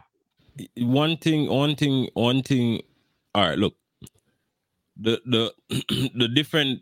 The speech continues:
the new personnel in the squad is the reason I'm not as nervous as I would have been if Klopp had left us with man them like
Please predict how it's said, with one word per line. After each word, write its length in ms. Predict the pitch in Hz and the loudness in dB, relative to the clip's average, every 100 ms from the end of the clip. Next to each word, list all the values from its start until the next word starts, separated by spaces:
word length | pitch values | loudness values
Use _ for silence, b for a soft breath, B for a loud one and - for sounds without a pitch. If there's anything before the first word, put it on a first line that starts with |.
| - | -4
the 140 | 117 | -2
new 360 | 120 131 170 156 | 0 2 4 2
personnel 560 | 170 165 - 170 160 | 2 0 0 2 2
in 160 | 135 143 | 2 2
the 80 | 135 | 0
squad 480 | - - 156 160 - | -2 0 2 2 0
is 160 | 127 123 | -2 0
the 120 | 123 | 2
reason 320 | 139 131 123 | 2 2 0
I'm 180 | 113 107 | 0 2
not 180 | 113 - | 0 0
as 240 | 95 95 | -2 0
nervous 680 | 107 110 101 101 - - - - _ 107 | 0 0 2 0 -2 -10 -14 -18 _ -4
as 160 | 104 | 0
I 60 | 104 | 0
would 220 | 104 104 | 0 2
have 220 | 101 85 | 0 -2
been 260 | 85 82 90 - | -2 -2 -4 -6
if 160 | 90 - | -6 -2
Klopp 240 | 117 - | -4 -2
had 200 | 95 85 | -2 0
left 300 | 95 101 - | 0 -2 -4
us 300 | 78 - - - - | -6 -6 -10 -12 -4
with 260 | 80 87 71 - _ 85 | 0 0 -2 -12 _ -2
man 220 | 90 82 | 0 0
them 160 | 80 | 0
like 200 | 76 71 | 0 -2